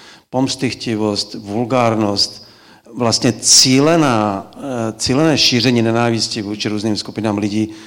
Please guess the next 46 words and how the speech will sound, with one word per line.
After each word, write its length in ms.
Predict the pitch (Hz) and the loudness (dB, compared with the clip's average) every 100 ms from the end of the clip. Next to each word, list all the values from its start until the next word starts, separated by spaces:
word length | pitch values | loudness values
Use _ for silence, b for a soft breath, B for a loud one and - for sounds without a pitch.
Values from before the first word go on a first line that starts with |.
| B B | B B
což 180 | 110 | -6
by 100 | 90 | -4
prezident 320 | 107 104 113 107 | -4 0 2 2
měl 160 | 110 | 0
dělat 260 | 104 107 104 | 0 -2 -2
naopak, 460 | 123 143 120 95 | -2 -2 -6 -8
samozřejmě. 360 | - 110 104 110 B B B B | -8 -8 -8 -12 B B B B
Všechno 340 | - 214 214 | -4 -2 0
dělal 180 | 202 190 | 2 2
úplně 280 | - 190 165 | 0 0 0
opačně, 340 | 156 160 165 | 0 -2 0
než 80 | 147 | -2
by 100 | 151 | -4
prezident 320 | 151 147 147 | -4 -2 0
měl. 300 | 151 165 156 B B B 127 | 0 0 -2 B B B -10
Nemluvě 480 | 165 135 135 135 131 | -2 2 4 4 4
o 60 | |
tom, 220 | 127 127 117 | 2 2 0
že 80 | |
se 140 | 120 120 | 0 -2
pokoušel 460 | 117 - 113 123 | -4 -6 -4 0
samozřejmě 260 | 113 110 113 | 0 2 0
ještě 200 | 107 - | -2 -2
nabourávat, 600 | 107 107 107 107 107 - b b b b - | -2 -2 0 0 -2 -6 b b b b -8
nabourávat 580 | 113 107 110 110 107 | -4 -2 0 0 0
ústavu 600 | 117 107 - 107 107 110 | -2 -6 -2 -2 0 0
a, 200 | 107 104 107 101 | 0 -2 -4 -4
a 60 | 101 | -4
zmocnit 460 | 107 104 - 120 | -4 -2 -2 -2
se 80 | 117 | -2
pravomocí, 460 | 117 104 104 104 113 | -2 -2 -2 -4 -4
které 160 | 113 | -4
mu 80 | 107 | -2
nenáležely. 580 | 110 131 139 120 117 107 B B B B _ 277 - | 0 0 0 2 0 -2 B B B B _ -6 -4
Z 120 | - | 0
tohoto 220 | 196 202 | 0 0
hlediska 360 | 185 175 - 175 | 0 0 0 0
nemůže 420 | 175 196 185 156 | 2 0 0 0
být 140 | 127 | 0
vlastně, 340 | 117 117 - 147 | 0 0 0 -2
už 100 | - | 2
si 60 | |
neumím 180 | 160 156 | 4 4
představit 360 | 151 139 131 107 | 2 -2 0 0
horšího 300 | 95 - 113 | 0 0 0
prezidenta. 440 | 110 110 101 107 | 0 0 0 -2